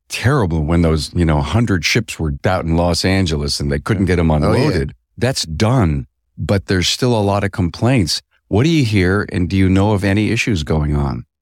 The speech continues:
Speaker 2: There's definitely still issues with part availability. I would say overall with the whole issue with cargo and freight, I think we're pretty much through that. I think the challenge is now, I feel like the O E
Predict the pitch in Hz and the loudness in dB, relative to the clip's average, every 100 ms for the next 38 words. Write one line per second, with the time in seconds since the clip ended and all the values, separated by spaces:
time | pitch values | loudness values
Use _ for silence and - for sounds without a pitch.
0 | _ - 240 185 180 175 147 123 143 120 | _ -4 -2 0 -2 0 -2 -2 -2 0
1 | 120 - 123 120 113 - - 120 113 - | 0 0 -2 0 -2 -6 -8 -4 -4 -2
2 | 117 113 104 110 107 101 107 104 98 95 | -2 0 0 0 0 0 0 -2 -4 -8
3 | - 113 131 139 - 135 131 127 117 117 | -8 -4 -2 -2 -2 0 0 0 -2 0
4 | 123 131 120 - 110 123 117 110 - 139 | 0 -2 -4 -6 -4 -2 -2 -4 -6 -4
5 | 120 143 131 139 120 110 - - 127 127 | -4 -2 -2 -4 -6 -10 -8 -4 -2 0
6 | 127 123 113 - 127 131 - - 113 151 | 0 0 -2 -2 -2 -2 -6 -10 -6 -4
7 | 127 107 143 131 120 113 - 113 131 135 | -4 -4 0 2 0 -2 -8 -2 0 0
8 | 147 151 - _ _ _ - 143 - 117 | 0 -4 -8 _ _ _ -6 -6 -4 -8
9 | - 143 139 123 113 113 120 113 104 - | -2 0 0 0 0 0 0 0 -2 -2
10 | 131 123 120 - 123 127 127 120 | -2 -2 -4 -4 0 0 0 -2